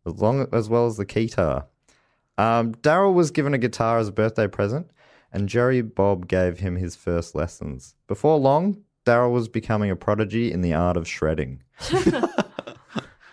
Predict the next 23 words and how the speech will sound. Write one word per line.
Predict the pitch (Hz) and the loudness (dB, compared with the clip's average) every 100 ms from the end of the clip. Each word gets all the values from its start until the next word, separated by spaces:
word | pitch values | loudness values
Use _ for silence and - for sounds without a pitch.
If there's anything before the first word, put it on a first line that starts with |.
| - - - | -20 -20 -8
Um, | 98 101 104 110 - - 110 - - | -2 0 0 -2 -4 -8 -10 -12 -2
he, | 127 139 127 - - - - | 0 2 2 0 -8 -10 0
he | 135 | 2
recorded | 131 147 151 156 143 | 4 4 4 4 0
some | 143 143 | 0 2
of | 135 | 2
his | 135 | 0
playing | 131 131 123 120 120 117 | 0 2 4 4 2 0
into | 113 113 120 110 | -2 -2 2 2
a | |
cassette | 101 - - 123 | 2 -2 0 0
and | - | 2
entered | 107 120 123 101 | 0 2 0 0
into | 107 107 | 0 0
a | |
local | 98 104 110 117 98 | 2 2 2 0 0
guitar | 92 - 104 117 | -2 -2 -2 -2
competition | 131 117 131 127 117 | -4 -2 -4 -2 -2
at | |
the | 85 | 2
age | 98 95 | 2 2
of | 92 | -2
fourteen. | - 98 - 101 107 156 | -2 -2 0 -2 -2 -4